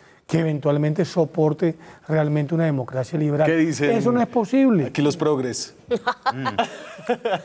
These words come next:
Speaker 3: Bueno, se decía desde el llamado proceso de impeachment de Dilma que las instituciones en Brasil funcionaban perfectamente. Después ahora, hace dos semanas, el expresidente, el exmandatario Cardoso,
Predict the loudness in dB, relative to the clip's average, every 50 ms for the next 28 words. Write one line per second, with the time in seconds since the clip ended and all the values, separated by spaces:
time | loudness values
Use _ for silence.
0 | -2 -2 -2 -2 -2 -2 -2 -2 -2 -6 -6 -4 -4 -2 0 0 0 0 0 2
1 | 2 2 4 2 0 -2 -6 -4 -4 -2 -2 0 0 0 -2 -2 -4 -8 -12 -18
2 | -20 -20 -10 -4 0 0 0 2 2 2 2 2 2 2 2 0 0 0 -2 -2
3 | 0 -2 -2 -2 -4 -2 0 0 0 0 -2 -2 -2 -2 -2 -2 -2 0 0 0
4 | 2 2 0 0 -2 -2 -2 -2 0 0 2 0 0 -2 -4 -6 -6 -6 -4 -4
5 | -4 -4 -4 -4 -4 -4 -2 -2 -2 0 -2 -2 -2 0 0 0 0 -2 -4 -6
6 | -6 -6 -6 -4 -2 -2 0 0 -2 -2 -4 -4 -6 -6 -8 -6 -6 -6 -6 -4
7 | -4 -4 -4 -4 -8 -12 -16 -18 -20 -20 _ _ _ _ _ _ _ _ _ _
8 | _ _ -6 -6 -4 0 0 0 2 2 2 2 4 4 4 2 2 0 -2 -6
9 | -10 -16 -12 -8 -6 -2 0 0 0 0 2 0 0 0 2 0 0 0 0 -2
10 | -2 -4 -2 -2 -2 0 0 0 -2 -4 -6 -10 _ _ _ _ _ _ _ _
11 | -4 -4 -2 -2 0 0 -2 -2 -2 -4 -4 -4 -4 -6 -8 -6 -4 -2 -2 -2
12 | 0 0 0 0 0 0 -2 -2 0 0 0 -2 -2 -2 -4 -6 -6